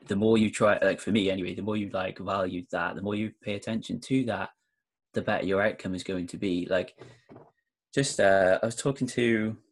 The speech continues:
on the podcast, I had a, a French powerlifter, uh, Hannah, and he is an insane lifter, but a lot of his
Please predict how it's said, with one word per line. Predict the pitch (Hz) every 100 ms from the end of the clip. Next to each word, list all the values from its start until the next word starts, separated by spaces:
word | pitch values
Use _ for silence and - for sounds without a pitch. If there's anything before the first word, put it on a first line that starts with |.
| _ _ _ -
on | 113 107 104 98
the |
podcast, | 110 113 - 87 -
I | -
had | 95 90 -
a, | - 95 - - -
a | -
French | - 120 113 -
powerlifter, | 113 95 95 - 92 - _ _ _ -
uh, | 92 90 - - - - - _ - -
Hannah, | 98 95 - - -
and | 90 90 - -
he | 117 110 107
is | - 98
an | -
insane | 98 101 - - 160 151 127
lifter, | 151 - - - - _ - - - _ _ -
but | 107
a | 104
lot | 110 127 -
of | 110
his | - 113 104 -